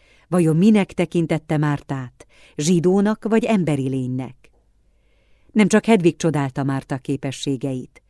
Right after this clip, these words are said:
A többi S S feleség kezdett irigykedni a parancsnok nejére, amiért ilyen szolgáltatás jut neki.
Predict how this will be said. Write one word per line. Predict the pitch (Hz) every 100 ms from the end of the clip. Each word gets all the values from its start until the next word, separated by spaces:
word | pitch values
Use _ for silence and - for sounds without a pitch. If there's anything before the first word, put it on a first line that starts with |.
| _ - -
A | -
többi | 220 339 254 240
S | 247
S | 208
feleség | 214 208 196 185 160
kezdett | 233 196 196 -
irigykedni | 240 226 - 175 175
a | 175
parancsnok | 175 170 160 - 156 139
nejére, | 160 165 156 147 156 160 _ _ _ _
amiért | - 160 147 139 -
ilyen | 185 180 160
szolgáltatás | - 147 139 135 143 131 135 -
jut | 139 123
neki. | 139 127 - 98